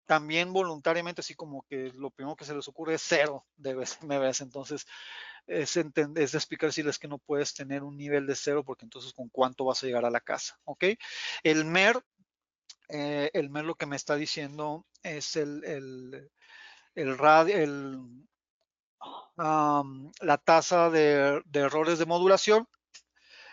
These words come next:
Eh, y lo que me está diciendo principalmente es cuánto desviación tengo yo en los símbolos donde caen y donde deberían de caer según la modulación, que generalmente es dos cincuenta y seis qam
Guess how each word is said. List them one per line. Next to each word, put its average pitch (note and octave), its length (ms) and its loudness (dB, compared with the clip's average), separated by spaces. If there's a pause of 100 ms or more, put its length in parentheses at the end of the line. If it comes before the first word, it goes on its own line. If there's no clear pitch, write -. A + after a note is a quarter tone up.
(180)
Eh, E3 320 -2
y F#3 100 2
lo F3+ 140 4
que F#3+ 100 0
me F3 140 -2
está G3 240 6
diciendo G#3+ 440 2
principalmente F#3+ 640 0
es G3+ 140 2
cuánto G3+ 1080 4
desviación E3 680 2
tengo G3 320 0
yo F#3+ 200 0
en G3 120 -2
los F#3 120 0
símbolos F#3+ 840 4
donde D3 440 -2
caen G#3+ 440 4
y F#3+ 100 -6
donde D3 240 -2
deberían D3 320 2
de G3+ 120 2
caer A3 260 6
según E3+ 280 -4
la F#3 120 2
modulación, E3+ 560 0
que - 100 -4
generalmente E3+ 640 -4
es E3+ 100 -2
dos D#3+ 140 -4
cincuenta D3 480 -10
y - 20 -10
seis D3+ 260 -6
qam F3 300 2